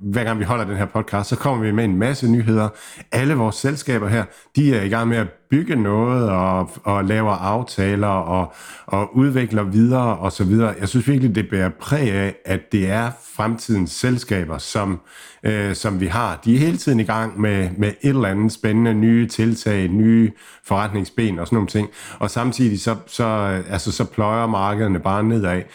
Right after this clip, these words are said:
Så på et eller andet tidspunkt, så, så, så bør det, øh, borge for, at,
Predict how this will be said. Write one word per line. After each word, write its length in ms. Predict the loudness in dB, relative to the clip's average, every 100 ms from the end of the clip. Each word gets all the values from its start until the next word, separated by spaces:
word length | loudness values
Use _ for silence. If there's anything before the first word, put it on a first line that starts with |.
| -20 -20
Så 220 | -6 -4 -4 -4
på 120 | -2
et 60 | 0
eller 160 | 0
andet 140 | 0 0
tidspunkt, 520 | 0 0 -2 -4 -4
så, 240 | -2 -2 -4 -8 -6
så, 200 | -4 -4 -4 -6
så 160 | -6 -6
bør 400 | -4 -4 -2 -2
det, 180 | -4 -8 -4 -2
øh, 460 | 0 0 0 0 -2 -2
borge 260 | 0 0
for, 280 | -2 -2 0
at, 220 | -2 -6